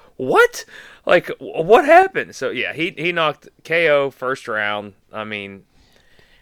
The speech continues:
they gotta get this guy some opponent here eventually.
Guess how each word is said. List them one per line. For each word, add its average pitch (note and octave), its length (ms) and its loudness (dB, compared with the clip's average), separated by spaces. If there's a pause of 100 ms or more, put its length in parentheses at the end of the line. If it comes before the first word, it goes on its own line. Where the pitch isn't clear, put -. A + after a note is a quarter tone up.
(340)
they C3 140 2
gotta C#3+ 260 8
get B2 200 -4
this B2 160 -10
guy G#2 280 -2
some G2+ 340 -16
opponent G2 480 -14
here F#2 180 -8
eventually. F2 600 -14